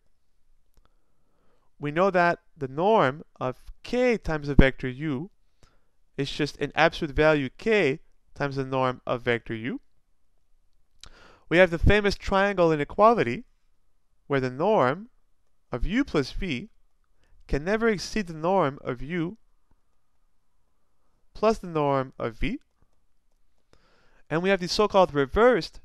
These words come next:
triangle inequality, which says that the norm of u minus v will always exceed the norm of u minus the norm of v. In our next video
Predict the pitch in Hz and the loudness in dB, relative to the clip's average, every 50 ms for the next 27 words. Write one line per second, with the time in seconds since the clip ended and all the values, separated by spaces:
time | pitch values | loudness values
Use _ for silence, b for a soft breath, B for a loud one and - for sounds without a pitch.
0 | - - - - 156 151 143 139 131 127 120 120 - - 202 214 240 233 180 127 | -18 -12 -6 -4 -4 -2 0 0 -2 -2 -2 -6 -4 0 2 4 4 4 2 2
1 | 113 120 220 - _ _ _ _ _ _ _ _ - _ _ _ _ _ _ _ | 0 -4 -8 -12 _ _ _ _ _ _ _ _ -20 _ _ _ _ _ _ _
2 | _ _ _ _ _ _ _ - - 147 - - 170 165 147 147 143 143 165 196 | _ _ _ _ _ _ _ -12 -12 -8 -4 -4 -2 -2 -2 -4 -4 -2 -2 -2
3 | 208 196 160 135 135 139 143 143 139 131 123 120 117 - - - 226 208 147 165 | -2 -2 -4 -6 -6 -6 -4 -2 -2 -2 -2 -2 -6 -8 -8 -6 -4 -4 -6 -6
4 | 226 - _ _ _ _ _ _ _ _ _ _ _ _ - 143 151 151 - - | -10 -12 _ _ _ _ _ _ _ _ _ _ _ _ -2 0 0 0 0 -2
5 | _ - - 233 262 277 285 277 240 185 196 180 - - - - 226 214 147 - | _ 2 4 6 6 6 6 4 0 0 -2 -4 -4 -6 -8 -6 -4 -4 -4 -6
6 | - _ _ _ _ _ _ _ _ _ _ _ _ _ _ _ - 131 131 135 | -10 _ _ _ _ _ _ _ _ _ _ _ _ _ _ _ -12 -6 -4 -4
7 | 131 127 123 120 - - - 220 226 269 294 277 _ _ _ _ _ _ _ _ | -4 -4 0 4 4 4 4 2 -2 -4 -8 -16 _ _ _ _ _ _ _ _
8 | _ _ _ _ _ _ _ _ _ _ _ - 147 156 180 185 180 175 - - | _ _ _ _ _ _ _ _ _ _ _ -12 -6 -2 0 0 0 0 -2 -4
9 | 156 143 139 139 131 135 131 127 123 135 - _ - - _ _ _ _ _ _ | -8 -6 -6 -4 -4 -4 -4 -4 -6 -10 -18 _ -20 -20 _ _ _ _ _ _
10 | _ _ _ _ _ _ _ _ _ _ _ _ _ _ _ _ _ _ _ _ | _ _ _ _ _ _ _ _ _ _ _ _ _ _ _ _ _ _ _ _
11 | _ _ _ - - - - 131 127 120 - - - - 131 - - - _ _ | _ _ _ -20 -16 -8 -4 -4 -2 0 0 -2 -2 -4 -8 -12 -12 -12 _ _
12 | _ _ _ _ _ _ _ _ _ _ _ _ _ _ _ _ _ _ _ _ | _ _ _ _ _ _ _ _ _ _ _ _ _ _ _ _ _ _ _ _
13 | _ _ _ _ _ _ _ _ _ _ _ _ _ _ _ _ _ _ _ _ | _ _ _ _ _ _ _ _ _ _ _ _ _ _ _ _ _ _ _ _
14 | _ _ _ _ _ _ _ - b b b b b b b b 135 135 135 147 | _ _ _ _ _ _ _ -20 b b b b b b b b -2 0 0 0
15 | 156 202 247 - - - - 262 262 226 143 120 131 185 | 2 2 2 0 0 0 -2 0 0 2 2 2 0 0